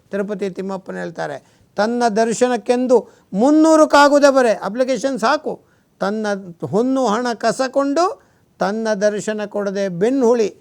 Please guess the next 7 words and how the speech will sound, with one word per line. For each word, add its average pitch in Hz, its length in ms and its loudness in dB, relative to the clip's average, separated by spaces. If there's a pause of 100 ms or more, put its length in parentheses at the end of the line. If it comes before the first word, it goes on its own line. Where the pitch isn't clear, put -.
(260)
ಉಳಿಯನ್ನೇ 285 440 2
ಹೊಡಿತಾರಂತೆ 254 600 0
ಬೆನ್ನಿಗೆ, 208 540 -6 (340)
ಅದನ್ನು 202 340 -2
ಮಾಡಿಬಿಡ್ತಾರೆ. 185 640 -4
"ಅಡ್ಡ 180 320 -6
ಹಾರುವನಾಗಿ 220 960 -2